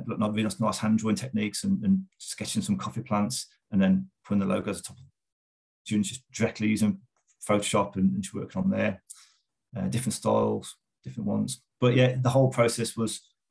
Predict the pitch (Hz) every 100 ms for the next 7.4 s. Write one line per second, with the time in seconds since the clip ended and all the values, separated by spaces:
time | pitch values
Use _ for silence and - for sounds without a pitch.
0 | _ 123 110 120 117 107 - - 110 107
1 | - 117 - - 139 135 135 127 123 -
2 | 120 - - 117 110 - 110 110 110 107
3 | 123 110 - - 104 104 - _ _ -
4 | 127 - - - 107 101 101 95 101 101
5 | - 117 107 - _ _ - 113 95 95
6 | 117 104 104 104 - - - 98 101 -
7 | 104 98 95